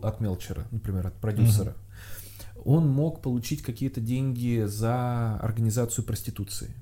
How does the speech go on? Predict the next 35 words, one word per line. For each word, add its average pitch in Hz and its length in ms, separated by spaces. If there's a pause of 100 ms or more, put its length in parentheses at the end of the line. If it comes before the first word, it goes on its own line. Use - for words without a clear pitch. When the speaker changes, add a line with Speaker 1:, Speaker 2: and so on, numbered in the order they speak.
Speaker 1:
безусловно. 110 540
Но 131 100
это 139 140
явно 131 320
не 113 160
те 110 180
деньги, 127 300
на 101 120
которые 110 360
можно 104 260
купить 98 300
все, 104 180
что - 180
угодно. 87 340
И 98 120
все, - 220
что 127 160
он 120 40
может 120 220
купить, 180 240
это 123 160
еще 104 160
одну 120 120
проститутку. - 560
Speaker 2:
Ну, - 40
Speaker 1:
Давайте 110 200
Speaker 2:
может, 127 160
у 110 40
Speaker 1:
будем 117 60
Speaker 2:
него 120 80
Speaker 1:
честны. 104 100
Speaker 2:
просто - 100
потребности 110 440
были 101 160
низкие. 101 380